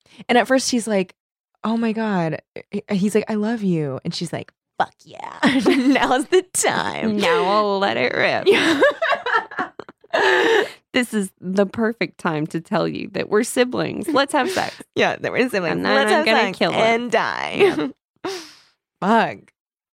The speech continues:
Speaker 2: Yeah, she cray.
Speaker 1: She was so cray. Um, but yeah, I did like, I, I liked that Sherry, before we find out what the shadow is,
Speaker 2: Mm-hmm.
Speaker 1: so at first it's like, Sherry's like,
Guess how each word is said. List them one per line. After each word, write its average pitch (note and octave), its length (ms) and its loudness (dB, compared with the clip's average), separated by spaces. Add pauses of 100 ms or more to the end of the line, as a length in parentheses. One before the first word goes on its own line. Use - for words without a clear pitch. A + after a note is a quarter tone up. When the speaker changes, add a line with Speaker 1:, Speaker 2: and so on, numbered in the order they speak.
Speaker 2:
Yeah, D3+ 200 -12
she - 260 -12
cray. E3 560 -4 (280)
Speaker 1:
She G3 120 -2
was G3 100 0
so D#3 160 -4
cray. - 300 -8 (760)
Um, F#3 540 4 (720)
but A#3+ 280 2
yeah, A#3+ 160 2
I F#3+ 100 2
did A#3 260 2
like, A#3+ 380 0 (180)
I, G3+ 220 0
I G#3+ 80 4
liked G3+ 460 0
that G3+ 300 0 (640)
Sherry, F3 920 2 (320)
before A3 320 2
we C#4 80 2
find F#3 260 0
out D#3+ 200 0
what E3 180 -2
the C#3 80 -4
shadow - 520 -4 (120)
is, E3+ 540 -2
Speaker 2:
Mm-hmm. E3+ 360 0 (540)
Speaker 1:
so A3 140 2
at G#3 120 2
first A3 300 2
it's F#3+ 140 -2
like, E3+ 160 0
Sherry's D#3+ 480 0
like, D3 260 -2